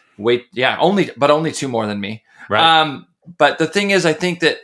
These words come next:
Speaker 1: it's really, it's pretty amazing to think that a team could wait around for a guy who's getting ready to go do one of the most dangerous rally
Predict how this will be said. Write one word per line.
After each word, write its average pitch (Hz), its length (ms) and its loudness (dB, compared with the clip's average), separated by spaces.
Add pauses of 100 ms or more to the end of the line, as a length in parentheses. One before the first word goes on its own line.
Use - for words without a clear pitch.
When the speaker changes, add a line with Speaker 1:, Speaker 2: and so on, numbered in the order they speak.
Speaker 1:
it's - 280 -10
really, 247 440 -4 (140)
it's 170 180 -4
pretty 285 340 0
amazing 214 440 0
to 165 80 -2
think 156 240 -4
that 156 120 -2
a 131 80 -4
team 160 320 -8
could 135 180 -10
wait 131 240 -2
around 131 340 -2
for 117 140 -8
a - 20 -14
guy 123 220 2
who's 117 120 -4
getting 139 200 -8
ready 135 140 -6
to 120 60 -2
go 120 160 -2
do 120 140 -2
one 117 160 0
of 113 60 -4
the 113 60 -6
most 113 340 -6
dangerous 113 440 -4
rally 110 440 -2